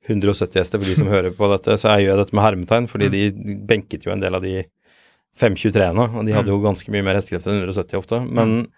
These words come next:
Speaker 1: det er ganske stor forskjell i de, i, i liksom hvor, hvordan de drar når du tømmer girene på de,
Speaker 2: Mm.
Speaker 1: også med automat. Så, øhm, jeg vet ikke, den to komma to literen er ganske sweet i den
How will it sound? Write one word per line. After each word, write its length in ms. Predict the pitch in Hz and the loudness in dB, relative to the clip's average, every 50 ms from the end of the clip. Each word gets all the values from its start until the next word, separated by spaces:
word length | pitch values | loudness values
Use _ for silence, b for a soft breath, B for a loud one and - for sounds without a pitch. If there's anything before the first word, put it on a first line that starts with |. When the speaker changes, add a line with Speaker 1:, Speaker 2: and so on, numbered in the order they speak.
| b b b b b b b | b b b b b b b
Speaker 1:
det 100 | b 123 | b 4
er 40 | 135 | 4
ganske 180 | 127 - - 156 | 4 2 0 -2
stor 160 | - - 147 139 | 0 2 0 0
forskjell 540 | - - 165 160 - - - - 101 110 113 | 0 -2 -2 -2 -2 -2 0 2 2 2 2
i 120 | - 113 | 0 0
de, 440 | 107 104 107 110 117 117 120 120 - - _ - - | 0 2 2 4 4 4 2 0 -2 -8 _ -10 -4
i, 200 | 127 117 113 113 113 _ _ - - | 0 0 0 0 -2 _ _ -10 -4
i 180 | 113 110 110 113 | 0 2 2 4
liksom 440 | 120 110 117 113 104 104 107 104 104 | 2 2 2 2 2 2 2 0 2
hvor, 120 | 104 104 107 104 101 101 101 | 2 2 0 0 -2 -4 -4
hvordan 260 | 101 98 92 98 95 98 | -2 -2 -2 0 0 0
de 80 | 107 101 | 0 2
drar 240 | 98 92 101 117 113 | 4 4 4 2 0
når 300 | 110 107 - - 101 104 | -2 -6 -6 -2 0 0
du 420 | 104 104 92 _ _ - - 107 | 0 0 -2 _ _ -12 -10 -8
tømmer 280 | - - 117 104 98 95 | -4 -2 -2 0 0 0
girene 220 | 98 95 92 92 87 | -2 -2 -2 -4 -4
på 120 | - 95 | -4 -2
de, 100 | 120 117 - _ - | -4 -4 -4 _ -8
Speaker 2:
Mm. 200 | 151 127 104 101 - _ _ - | -8 -8 -8 -10 -14 _ _ -6
Speaker 1:
også 280 | - 127 - - - 131 | -4 -4 -4 -4 -2 0
med 140 | 123 120 113 | 2 2 2
automat. 400 | - 135 135 131 - - - - _ _ _ b b b b b b b b | 2 0 -2 -2 -4 -8 -20 -20 _ _ _ b b b b b b b b
Så, 180 | - - 123 | -2 2 4
øhm, 1600 | 120 117 113 110 113 110 113 110 110 113 110 110 113 110 110 113 110 110 110 107 104 101 98 92 92 90 85 82 87 - - - _ _ _ _ _ _ _ _ _ _ _ _ _ _ _ _ _ - | 4 6 6 6 6 6 6 6 6 6 6 6 4 4 4 4 2 2 2 0 0 -2 -2 -4 -6 -8 -10 -12 -14 -16 -18 -20 _ _ _ _ _ _ _ _ _ _ _ _ _ _ _ _ _ -2
jeg 120 | - 120 104 | -2 0 2
vet 60 | 123 151 - | 0 0 -2
ikke, 60 | - | 0
den 140 | - 143 147 | 0 0 2
to 100 | - 151 - | 2 0 0
komma 160 | - 160 156 | 0 0 0
to 120 | - - - | -2 -4 -6
literen 300 | - - - - - - | -4 -4 -4 -4 -4 -4
er 120 | - - 139 | -6 -4 -4
ganske 240 | 143 - - - - | -4 -4 -4 -4 -6
sweet 460 | - - 107 101 107 123 - - - | -4 -2 -2 -2 -2 -4 -6 -8 -4
i 220 | 98 104 104 104 | 0 0 2 2
den 840 | 101 101 95 95 98 95 95 95 98 101 101 98 101 101 101 98 98 | 2 2 0 0 -2 -4 -4 -4 -2 -2 -2 -2 -2 -2 -4 -4 -6